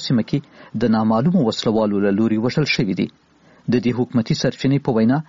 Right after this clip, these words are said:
برید کوونکي تښتېدلي دي. تر اوسه چا د دې پیښې مسؤلیت نه دی منلی. د افغانستان ولسمشر یو ځل بیا د واک د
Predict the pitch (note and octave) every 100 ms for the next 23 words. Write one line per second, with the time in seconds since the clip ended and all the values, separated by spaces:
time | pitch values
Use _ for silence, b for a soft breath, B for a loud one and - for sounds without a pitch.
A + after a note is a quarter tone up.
0 | B B - A2 B2 - B2+ A#2+ A#2+ -
1 | C#3+ - - - G#2 F#2+ G2+ - _ _
2 | _ - A#2 C#3+ E3+ - D3 A#2 A#2 B2
3 | B2 - A#2+ A2 - B2+ G2+ G#2+ A#2+ -
4 | - C#3 C#3 G2 A#2 C#3+ D3+ - _ -
5 | _ _ _ _ _ _ _ _ _ _
6 | - C3+ C3 C#3+ C#3 F#3+ G3+ D#3+ A#2+ -
7 | D#3 F3+ D3+ A#2 C3 B2 C3+ C3+ G#2+ C3
8 | -